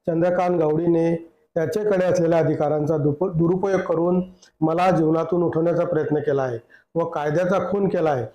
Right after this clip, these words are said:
व माझ्यावर मोठा अन्याय केला आहे. हे सर्व पैशांसाठी केल्याचे प्रथम दर्शनी दिसून येत आहे.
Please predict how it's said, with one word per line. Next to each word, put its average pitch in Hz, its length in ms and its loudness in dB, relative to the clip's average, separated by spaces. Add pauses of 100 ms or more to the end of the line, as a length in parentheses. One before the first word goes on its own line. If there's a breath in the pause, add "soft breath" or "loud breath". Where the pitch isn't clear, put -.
(240 soft breath)
व 175 100 2
माझ्यावर 175 400 2
मोठा 180 320 2
अन्याय 175 320 2
केला 156 200 0
आहे. 120 140 -4 (720 soft breath)
हे 190 100 2
सर्व 185 340 0
पैशांसाठी 170 500 0
केल्याचे 165 360 0
प्रथम 170 440 0
दर्शनी 165 360 2
दिसून 165 340 0
येत 160 180 0
आहे. 135 240 -2